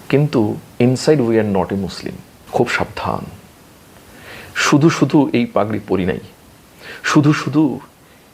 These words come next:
এই টুপি পরি নাই, শুধু শুধু জুব্বা পরি নাই। এক শ্রেণীর মানুষ গরমের মধ্যে জুব্বা পরে, টুপ-, পাগড়ি পরে। ওই রাস্তায় খেয়াল করেন, মসজিদের ইমাম সাহেব,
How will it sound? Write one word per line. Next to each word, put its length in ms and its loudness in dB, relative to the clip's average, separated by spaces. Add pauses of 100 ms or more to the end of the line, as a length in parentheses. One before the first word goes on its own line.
(100)
এই 160 -2
টুপি 200 -4
পরি 220 -2
নাই, 200 -4
শুধু 180 -2
শুধু 380 0
জুব্বা 340 -4
পরি 160 -2
নাই। 140 -6 (520)
এক 140 0
শ্রেণীর 220 2
মানুষ 260 2
গরমের 360 4
মধ্যে 280 -2
জুব্বা 260 0
পরে, 360 0 (180)
টুপ-, 140 -2 (120)
পাগড়ি 240 0
পরে। 320 0 (720)
ওই 80 6
রাস্তায় 300 0
খেয়াল 180 2
করেন, 220 -2
মসজিদের 360 0
ইমাম 200 0
সাহেব, 260 -2